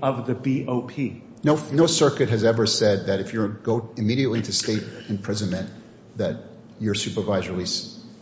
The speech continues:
Speaker 2: commences. No court has said that.
Speaker 1: I'm not, I'm not sure if that's true, but the Fifth
Speaker 2: Well, I
Speaker 1: Circuit
Speaker 2: haven't found, I haven't found a case, so,
Speaker 1: The,
Speaker 2: uh,
Speaker 1: the
Speaker 2: you haven't cited one, the government hasn't cited one. I don't think any court has addressed this issue. There's some about administrative detention, whether that's imprisonment or not.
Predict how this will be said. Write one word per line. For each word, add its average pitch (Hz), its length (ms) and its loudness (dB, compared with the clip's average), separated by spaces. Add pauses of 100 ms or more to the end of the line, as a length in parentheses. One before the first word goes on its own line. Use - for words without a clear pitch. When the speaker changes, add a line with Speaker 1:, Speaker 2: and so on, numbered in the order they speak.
(120)
Speaker 2:
commences. 110 540 -4
No 117 300 -2
court 95 260 -4
has 85 180 -6
said - 220 -6
that. 78 320 -10 (140)
Speaker 1:
I'm 117 140 2
not, 160 300 0
I'm 127 120 0
not 139 160 -2
sure 185 260 4
if 175 120 0
that's 170 300 0
true, 175 220 2
but - 180 0
the 113 100 -2
Fifth 165 280 -2
Speaker 2:
Well, 107 80 4
I 107 120 8
Speaker 1:
Circuit 135 100 6
Speaker 2:
haven't 135 160 0
found, 123 300 4
I 113 80 2
haven't 120 220 4
found 107 280 2
a - 20 6
case, - 340 2 (120)
so, - 320 0 (280)
Speaker 1:
The, 131 120 4
Speaker 2:
uh, 101 100 4
Speaker 1:
the 98 80 10
Speaker 2:
you 120 80 10
haven't 127 140 8
cited 113 360 8
one, 113 160 8
the 107 60 8
government 117 260 8
hasn't 107 200 4
cited 101 300 6
one. 98 120 0
I 98 80 2
don't 113 160 2
think 104 120 -2
any 117 220 2
court 117 300 0
has 101 140 0
addressed 104 460 0
this 92 180 -4
issue. 98 320 -2
There's 113 220 4
some 120 180 2
about 101 240 2
administrative 110 580 0
detention, 98 600 -2 (420)
whether 95 240 0
that's 98 280 0
imprisonment 95 520 -4
or 92 80 -6
not. 90 400 -4